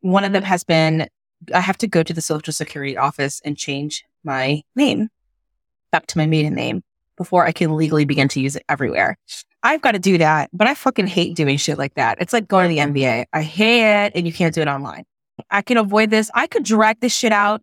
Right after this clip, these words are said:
into fucking February, March, okay? 'Cause that's me, baby. That's what I do. But the goal here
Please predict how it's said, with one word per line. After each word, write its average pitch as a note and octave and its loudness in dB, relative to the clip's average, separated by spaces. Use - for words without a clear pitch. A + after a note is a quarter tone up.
into F#3+ -8
fucking G#3 -2
February, G#3 0
March, E3 0
okay? E3 0
'Cause F#3 0
that's A3+ 0
me, F#3 2
baby. D3+ -2
That's G3 0
what F#3 2
I C#3+ -4
do. E3 0
But F#3+ 0
the G3 4
goal G#3+ 2
here C4+ 4